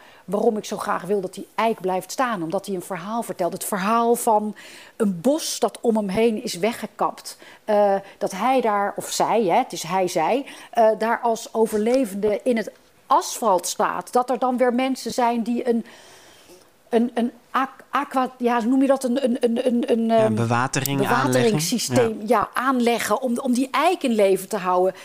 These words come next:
Speaker 1: Hè, dat zijn de slopers en de redders van de wereld. Je kunt ook de wereld volgens mij in tweeën delen. Dat zie je zo prachtig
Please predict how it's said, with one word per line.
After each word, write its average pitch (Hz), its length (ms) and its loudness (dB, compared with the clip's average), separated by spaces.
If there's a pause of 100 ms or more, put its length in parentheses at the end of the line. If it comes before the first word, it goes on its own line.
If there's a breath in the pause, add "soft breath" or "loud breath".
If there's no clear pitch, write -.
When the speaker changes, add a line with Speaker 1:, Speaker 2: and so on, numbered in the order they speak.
(120 loud breath)
Speaker 1:
Hè, 285 180 4
dat 262 180 0
zijn 254 220 0
de 220 60 -4
slopers 277 720 2
en 254 180 0
de 220 100 4
redders 254 480 0
van 226 120 -2
de 202 80 0
wereld. 233 400 2
Je 233 60 0
kunt 254 180 0
ook 269 120 0
de 254 80 2
wereld 254 280 2
volgens 226 220 0
mij 240 220 2 (260 loud breath)
in 269 220 0
tweeën 294 420 2
delen. 202 320 4
Dat 254 160 -4
zie - 180 -2
je 294 100 2
zo 254 120 0 (100)
prachtig - 520 -4